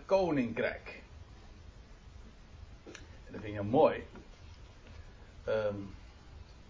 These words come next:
want, eh, er staat eigenlijk niet in, in de actieve vorm, er staat in onze vertaling, "zal opstaan tegen." Dus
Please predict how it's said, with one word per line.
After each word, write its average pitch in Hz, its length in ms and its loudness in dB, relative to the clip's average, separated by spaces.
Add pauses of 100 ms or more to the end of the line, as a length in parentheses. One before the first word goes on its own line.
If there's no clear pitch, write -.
(380)
want, 117 680 8
eh, 104 220 0
er 107 60 -6
staat 127 240 4
eigenlijk 117 320 2
niet - 400 -6 (100)
in, 113 240 -6
in 123 140 -2
de 120 80 2
actieve - 420 -6
vorm, 123 360 0
er 123 80 -6
staat 151 220 0
in 135 120 -2
onze 117 200 -2
vertaling, 156 500 0
"zal 131 300 2 (240)
opstaan 127 680 2
tegen." 160 640 0 (2000)
Dus - 360 -6